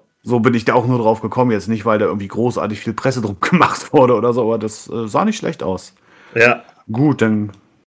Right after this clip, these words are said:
Speaker 1: würde ich sagen, springen wir doch einfach mal in den April und ich möchte jetzt mich ein Weilchen nicht weiter zum Fenster und behaupte, nach Juni machen wir hier einen Cut. <laughs>
Speaker 2: <laughs> Ja, wahrscheinlich.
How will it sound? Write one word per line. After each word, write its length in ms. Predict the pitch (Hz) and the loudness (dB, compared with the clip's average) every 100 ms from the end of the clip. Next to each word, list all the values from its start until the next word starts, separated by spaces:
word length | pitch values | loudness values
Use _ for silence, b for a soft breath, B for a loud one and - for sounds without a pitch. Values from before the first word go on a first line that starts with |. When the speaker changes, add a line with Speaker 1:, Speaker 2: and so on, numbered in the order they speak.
| _ _ | _ _
Speaker 1:
würde 260 | 101 190 196 | 2 2 2
ich 140 | 143 | -2
sagen, 480 | 101 131 156 156 156 | 0 0 2 0 -2
springen 440 | - - 107 151 | -6 -4 -2 0
wir 40 | 127 | 0
doch 100 | 95 | -2
einfach 200 | 120 117 | -2 -2
mal 140 | 120 | -2
in 60 | 120 | -2
den 140 | 117 | -4
April 560 | - - - 147 226 226 - | -6 -6 -4 -2 -2 -6 -10
und 200 | 156 - | -12 -10
ich 160 | - - | -12 -4
möchte 280 | 175 196 | -4 0
jetzt 160 | 202 196 | -2 0
mich 180 | 175 160 | -2 -2
ein 80 | 139 | 0
Weilchen 300 | 165 170 175 | 0 0 -2
nicht 160 | 156 | 0
weiter 180 | 131 180 | 0 0
zum 100 | 185 | -4
Fenster 300 | - 190 202 | -4 -2 -2
und 60 | 170 | 0
behaupte, 320 | 151 165 165 | 0 -2 -2
nach 160 | 160 156 | -2 -2
Juni 200 | 156 160 | -2 0
machen 280 | 143 135 123 | 0 -2 -2
wir 60 | 123 | -2
hier 100 | 127 | -2
einen 80 | 120 | -2
Cut. 260 | - 156 - B B _ _ - - | -4 -4 -6 B B _ _ -10 2
<laughs> 120 | 294 - _ _ - | 2 2 _ _ 2
Speaker 2:
<laughs> 0 | |
Ja, 1300 | 175 170 175 131 170 135 135 127 180 107 101 104 151 | 6 8 8 6 4 4 0 0 0 0 0 0 -2
wahrscheinlich. 640 | 123 113 107 139 302 - | -4 -4 -2 -4 -4 -10